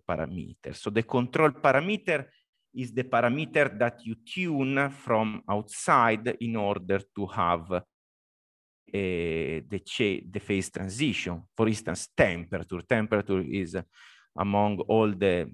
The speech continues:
the most common control parameter. And, uh, for instance, if you consider the magnetization, the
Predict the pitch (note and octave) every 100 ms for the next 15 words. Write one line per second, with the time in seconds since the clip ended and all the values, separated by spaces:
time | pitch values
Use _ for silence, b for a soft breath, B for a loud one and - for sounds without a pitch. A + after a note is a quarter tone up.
0 | - A2 G#2 B2 A#2+ - - A2+ F#2+ G2
1 | F2 F2+ D2+ F2 - - - G2+ F#2 G2
2 | - A2+ D3 E3+ B2 - A#2 A#2 - b
3 | b b b b - D#3 D#3 B2 A#2 G2+
4 | - C#3+ C#3+ C3 - G#2+ - G#2 - G#2
5 | - A#2+ - - E3+ A#2 A2 F#2+ - b
6 | b b b b b _ _ _ - G#2+
7 | B2 B2 A2 B2+ B2+ F3 D#3 F3+ F3+ C#3+
8 | - F3 E3 A2+ A#2+